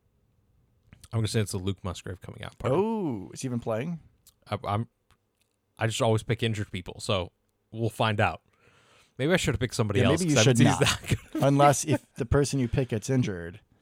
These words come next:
Speaker 2: you're being sub for
Speaker 1: Okay,
Speaker 2: J P next
Speaker 1: how
Speaker 2: week.
Speaker 1: about I do a combination of Luke Musgrave and Tucker Kraft?
Speaker 2: For?
Speaker 1: I'm gonna go fifty receiving yards and a touchdown.
Speaker 2: Okay. Decently conservative, but I like it. Hopefully between the two of them, even if Musgrave doesn't play,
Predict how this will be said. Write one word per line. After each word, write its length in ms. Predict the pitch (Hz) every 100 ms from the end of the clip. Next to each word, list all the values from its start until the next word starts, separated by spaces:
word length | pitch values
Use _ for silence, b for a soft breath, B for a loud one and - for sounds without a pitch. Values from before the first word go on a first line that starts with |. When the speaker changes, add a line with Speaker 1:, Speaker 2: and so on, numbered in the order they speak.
| b b b b b _
Speaker 2:
you're 120 | 123
being 180 | 120 120
sub 180 | 123 107
for 80 | 95
Speaker 1:
Okay, 180 | 120 151
Speaker 2:
J 40 | 110
P 40 |
next 140 | 101 -
Speaker 1:
how 100 | 131
Speaker 2:
week. 60 |
Speaker 1:
about 180 | 143 160
I 80 | 147
do 220 | 120 123
a 60 | 113
combination 1000 | - 120 117 110 104 104 - 98 87 85 104
of 340 | 92 90 92 - -
Luke 220 | 113 -
Musgrave 480 | 104 92 - 101 90
and 100 | 90
Tucker 220 | 92 -
Kraft? 360 | - - - - _
Speaker 2:
For? 500 | 113 104 98 92 - b b b b b b _
Speaker 1:
I'm 100 | 110
gonna 160 | 113 110
go 380 | 107 104 101 -
fifty 520 | - _ 123 113 139
receiving 420 | 135 123 127 110 117
yards 240 | 113 107
and 120 | 98
a 60 | 85
touchdown. 440 | - - - - _ _ _ _ _ _ _ _ _ _ _ _
Speaker 2:
Okay. 340 | 127 156 165 - - _ _ _ _ _ _ _
Decently 320 | 147 139 170
conservative, 460 | - 143 160 139 110
but 80 | 107
I 60 | 113
like 240 | 113 113
it. 140 | 87
Hopefully 280 | - 135 131
between 200 | 131 123
the 80 | 120
two 160 | 131 123
of 80 |
them, 120 | 113 117
even 140 | 117
if 60 | 110
Musgrave 320 | 117 - 117
doesn't 220 | 110 110
play, 400 | 135 135 113 107